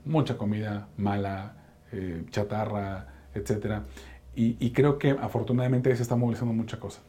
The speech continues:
Y también creo que, eh, hay, eh, personas y, y comunidades que están defendiendo territorios. Y, y esto a lo largo de toda América Latina uno hace, ve un mapa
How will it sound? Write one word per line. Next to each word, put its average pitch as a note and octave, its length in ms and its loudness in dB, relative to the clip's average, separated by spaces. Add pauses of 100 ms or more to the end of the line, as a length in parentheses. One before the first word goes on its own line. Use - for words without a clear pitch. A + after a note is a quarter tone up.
(400)
Y E3 80 2
también F#3 280 8
creo F#3 300 8
que, E3 260 6 (960)
eh, G#2 420 4
hay, A#2 600 6 (340)
eh, A2 240 0 (100)
personas B2 840 4
y, A2+ 280 0
y - 40 -4
comunidades A#2+ 760 4 (320)
que A#2 100 -2
están C3 260 4
defendiendo B2 480 4
territorios. G2+ 560 -4 (1000)
Y, A2+ 380 4
y C3+ 180 6
esto G3+ 480 8
a B2 80 4
lo B2+ 80 6
largo D#3+ 180 8
de C#3 140 8
toda C#3 420 4
América C#3 300 4
Latina C#3 340 4
uno C#3+ 260 4
hace, C#3 280 -2
ve B2 160 6
un C#3 140 6
mapa D#3+ 420 0